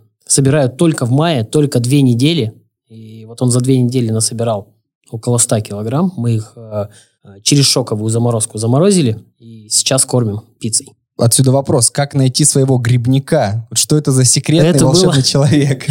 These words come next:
Speaker 1: <laughs> Это очень забавный человек. Он, э, ходит с какими-то губными гармошками, дудочками, ездит на велосипеде всё время. Очень забавный тип.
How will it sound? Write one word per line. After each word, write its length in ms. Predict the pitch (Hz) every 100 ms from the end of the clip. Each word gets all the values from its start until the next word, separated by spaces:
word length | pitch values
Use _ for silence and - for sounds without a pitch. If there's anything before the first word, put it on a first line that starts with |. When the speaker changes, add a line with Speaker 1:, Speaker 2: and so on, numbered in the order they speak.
| 143
Speaker 1:
<laughs> 180 | - _
Это 300 | 165 170 190
очень 400 | 180 175 165 147
забавный 460 | 135 135 143 139 120
человек. 640 | - 127 139 165 202 190
Он, 440 | 120 123 127 123 120
э, 320 | 120 117 117 - _ _ _ _
ходит 340 | - 165 160
с 60 | -
какими-то 580 | 147 135 165 139 139 135
губными 400 | 135 143 165 160
гармошками, 720 | 143 151 147 165 - 139 139
дудочками, 680 | 127 170 160 151 - 135 127
ездит 600 | 123 123 143 151 139 135
на 60 |
велосипеде 680 | 127 131 131 127 127 151 160
всё 180 | 135 -
время. 320 | 123 123 117
Очень 280 | 123 135 120
забавный 460 | 113 117 117 110 107
тип. 220 | 110 160